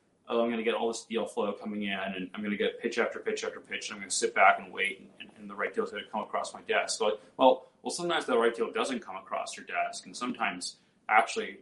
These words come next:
the, the best use of your time is to go,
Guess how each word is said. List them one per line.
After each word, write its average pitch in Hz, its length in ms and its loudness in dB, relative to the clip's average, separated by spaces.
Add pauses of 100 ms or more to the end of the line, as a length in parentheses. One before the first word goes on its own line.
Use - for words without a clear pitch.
the, 107 140 -8 (120)
the 107 120 -8 (300)
best 131 240 2
use 127 200 0
of 110 60 -6
your 104 100 -4
time 120 420 0
is 92 120 -8
to - 80 -12
go, 92 440 -2